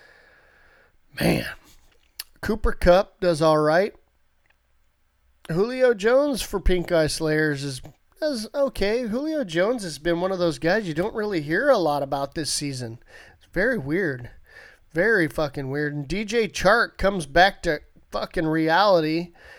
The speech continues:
and doesn't have a monster game. And the number one tight end in our league, Austin Hooper for Jake's Pink Eye Slayers, goes for twelve.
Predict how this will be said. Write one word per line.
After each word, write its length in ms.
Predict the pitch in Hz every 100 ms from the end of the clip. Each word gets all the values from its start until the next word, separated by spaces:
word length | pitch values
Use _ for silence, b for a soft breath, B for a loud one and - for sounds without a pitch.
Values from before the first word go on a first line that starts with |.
| B B -
and 180 | 151
doesn't 320 | 147 165 165 165
have 240 | 165 175
a 60 | 156
monster 560 | 151 165 165 - 151
game. 500 | 143 175 175 160 180 - _ - B B B
And 160 | 175 156
the 80 | 156
number 520 | 170 233 311 302 311
one 380 | 233 226 240 240
tight 400 | - 214 226 190
end 360 | 202 220 170
in 300 | 165 - 180
our 380 | 180 - 180 190
league, 680 | 170 156 185 214 160 147 143 - - _ _ _ _ _ _ _ _ _ _ _ _ -
Austin 400 | 165 196 - 190
Hooper 520 | 156 143 190 247 175 156
for 220 | - 147
Jake's 400 | 135 165 156 -
Pink 300 | - 156 165
Eye 140 | 151
Slayers, 540 | 147 160 151 147 147 131
goes 380 | 160 160 139
for 200 | - 170
twelve. 760 | 139 - 143 180 185 113 117 -